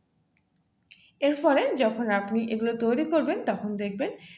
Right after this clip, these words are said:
লেয়ারগুলো খুব সুন্দরভাবে খুলে যাচ্ছে। চারটে রুটি পরপর সাজানো হয়ে গেলে বা একটা সাইডে কিছুটা অংশ তুলে এনে এই মাঝ বরাবর ভাঁজ করে দেব। ঠিক উল্টো দিক থেকেও কিছুটা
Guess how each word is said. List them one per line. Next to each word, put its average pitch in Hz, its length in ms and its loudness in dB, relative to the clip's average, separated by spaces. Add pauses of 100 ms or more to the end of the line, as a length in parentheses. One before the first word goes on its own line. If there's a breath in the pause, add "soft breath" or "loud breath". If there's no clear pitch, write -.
(100)
লেয়ারগুলো 262 560 2
খুব 294 100 -8 (100)
সুন্দরভাবে 285 560 2
খুলে 220 300 0
যাচ্ছে। 165 380 -4 (600 loud breath)
চারটে 285 320 2
রুটি 294 260 0 (100)
পরপর 208 300 4 (100)
সাজানো 226 380 0
হয়ে 226 200 2
গেলে 330 180 -2
বা 247 120 2
একটা - 160 -12
সাইডে 208 340 -4
কিছুটা 226 260 -6
অংশ 220 180 -4 (120)
তুলে 240 200 -2 (100)
এনে 330 160 -4 (420 loud breath)
এই 208 140 -2
মাঝ 196 160 4 (100)
বরাবর 240 300 2 (120)
ভাঁজ 202 160 -2 (100)
করে 185 240 -2
দেব। 180 120 -6 (560 soft breath)
ঠিক 349 140 -4 (160)
উল্টো 269 200 0
দিক 277 200 -4
থেকেও 302 240 -6
কিছুটা 262 220 -6